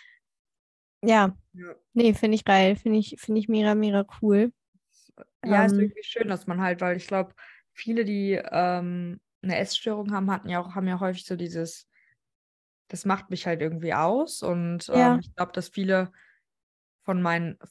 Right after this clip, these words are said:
Speaker 2: Freunden mich auch dafür appreciaten, dass ich, ähm, diese Erfahrung gemacht habe, dass sie halt wissen, dass sie auf mich zählen können als jemand, dem sie zuhören können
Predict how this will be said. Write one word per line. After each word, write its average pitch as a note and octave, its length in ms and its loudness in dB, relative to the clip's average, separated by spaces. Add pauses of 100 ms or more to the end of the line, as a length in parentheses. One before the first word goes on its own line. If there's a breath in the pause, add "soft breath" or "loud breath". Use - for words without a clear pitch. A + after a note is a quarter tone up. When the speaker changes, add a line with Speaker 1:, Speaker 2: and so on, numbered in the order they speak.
Speaker 2:
Freunden G3+ 400 -2
mich F#3+ 200 -2
auch E3 80 -8
dafür F3+ 360 -4
appreciaten, F3 800 -2
dass E3+ 260 -8
ich, E3+ 460 -4
ähm, E3 380 -6
diese E3 220 -6
Erfahrung E3 400 -4
gemacht F#3+ 360 -4
habe, E3 180 -2
dass E3+ 160 -6
sie F3 80 -4
halt E3 140 -4
wissen, F3+ 240 -8
dass E3 120 -8
sie E3 100 -8
auf E3 140 -8
mich E3 180 -14
zählen F3 280 -2
können F3 180 -8
als E3 160 -10
jemand, E3 240 -8
dem D#3+ 120 -8
sie D#3+ 100 -14
zuhören G#3+ 440 -2
können F#3 360 -4